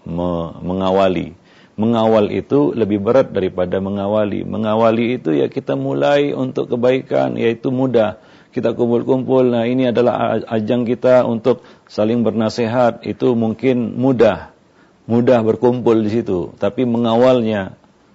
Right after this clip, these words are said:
ya, ke depannya itu yang berat, ya. Mengawal itu lebih berat daripada memulai. Maka dari itu berhati-hatilah, ya. Jangan menyimpang dari, eh, eh, apa namanya,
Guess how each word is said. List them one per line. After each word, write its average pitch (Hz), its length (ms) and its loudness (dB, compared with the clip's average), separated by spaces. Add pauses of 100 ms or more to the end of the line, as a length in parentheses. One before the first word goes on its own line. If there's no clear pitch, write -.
(100)
ya, - 400 -14
ke - 80 -4
depannya 120 560 2
itu 131 240 -2
yang 120 160 2
berat, 120 400 2 (320)
ya. - 240 -12
Mengawal 110 480 2
itu 120 240 -2
lebih 104 240 0
berat 110 320 0 (160)
daripada 95 480 -2
memulai. 95 640 -2 (560)
Maka 92 320 -2
dari 98 240 4
itu 113 320 2
berhati-hatilah, 90 840 0 (140)
ya. 110 160 -4 (480)
Jangan 107 260 0
menyimpang 101 560 -2
dari, 87 480 0
eh, 85 460 -6 (100)
eh, 82 380 -6 (100)
apa 98 160 -4
namanya, 95 320 -6